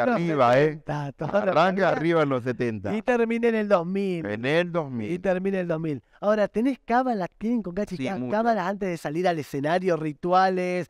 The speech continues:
Speaker 2: Sí.
Speaker 1: meditaciones y todo eso?
Speaker 2: Sí, besamos el escenario. Pero casi
Speaker 1: Ah.
Speaker 2: la misma con Gachi, besamos el escenario. Eh, la misma, la lavo, chicos, eh, la lavo. Y a esta la lavo la ropa. La misma ropa
Speaker 1: <laughs>
Speaker 2: interior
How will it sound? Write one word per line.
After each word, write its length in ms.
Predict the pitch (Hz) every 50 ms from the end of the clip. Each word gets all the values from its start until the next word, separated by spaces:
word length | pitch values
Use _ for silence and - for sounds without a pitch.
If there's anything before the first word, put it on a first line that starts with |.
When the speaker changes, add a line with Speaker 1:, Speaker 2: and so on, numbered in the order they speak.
| _
Speaker 2:
Sí. 200 | - 123 123 120 135
Speaker 1:
meditaciones 800 | 165 170 180 - 180 151 - - 180 190 202 208 202 180 156 156
y 60 | 156
todo 300 | - 180 175 170 160 156
eso? 440 | 175 202 180 - - 180 156 151 131 -
Speaker 2:
Sí, 440 | - 127 127 127 127 123 123 123 117
besamos 560 | 107 101 98 107 110 - - 131 127 127 123 120
el 80 | 110
escenario. 440 | 110 104 - 120 127 139 143 151 156
Pero 160 | 156 180 180 185
casi 160 | - 208 196 -
Speaker 1:
Ah. 80 | - 208
Speaker 2:
la 80 | 190 190
misma 220 | 202 208 196 185
con 140 | 165 175 170
Gachi, 240 | 170 160 151 143 131
besamos 400 | 127 123 - 151 143 139 139 131
el 80 | 123
escenario. 640 | 120 113 123 127 135 143 147 147 147 156 151 151 - _ _ _ _ _ _ _
Eh, 440 | - 113 113 113 113 113 113 113 113
la 160 | 120 123 123
misma, 800 | 123 135 147 147 147 147 139 139 135 135 131 127 127 127 117 - _ _ _ _ _ _ _ _ _ _
la 200 | 123 120 120 123
lavo, 360 | 135 139 127 120 110 107 104
chicos, 380 | 98 - 117 104 98 113 104 -
eh, 200 | 123 127 131 127 117
la 100 | 120 120
lavo. 260 | 120 120 113 120 131
Y 60 | 135 135
a 80 | 139 160
esta 280 | 151 - 151 131 117
la 140 | 110 120 127
lavo 320 | 135 143 127 113 104 110
la 100 | 107 107
ropa. 280 | 104 104 101 90 101 95 - - - - _
La 180 | - 123 131 147
misma 280 | 170 196 196 190 175
ropa 280 | 170 165 185 165 190 202
Speaker 1:
<laughs> 40 | 170
Speaker 2:
interior 540 | 147 165 165 156 160 180 190 196 190 180